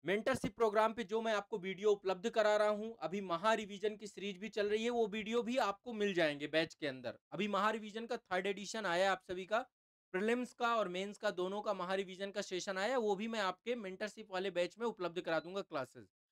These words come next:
आपको अलग से ज्वाइन करने की जरूरत नहीं है, ठीक है।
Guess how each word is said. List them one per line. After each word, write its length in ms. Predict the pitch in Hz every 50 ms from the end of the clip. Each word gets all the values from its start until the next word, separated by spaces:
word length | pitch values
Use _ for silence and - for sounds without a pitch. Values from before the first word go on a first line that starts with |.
| _ _ _ -
आपको 260 | 165 185 - - 247
अलग 220 | 220 202 202 214
से 140 | - - 240
ज्वाइन 260 | 202 196 190 196 202
करने 240 | 196 190 175 180 185
की 120 | 175 214 202
जरूरत 300 | 175 180 165 202 220 -
नहीं 320 | 196 156 151 156 165 175 151
है, 180 | 120 101 92 _ _ _ _ _ _ _ -
ठीक 140 | - 214 214
है। 120 | 262 247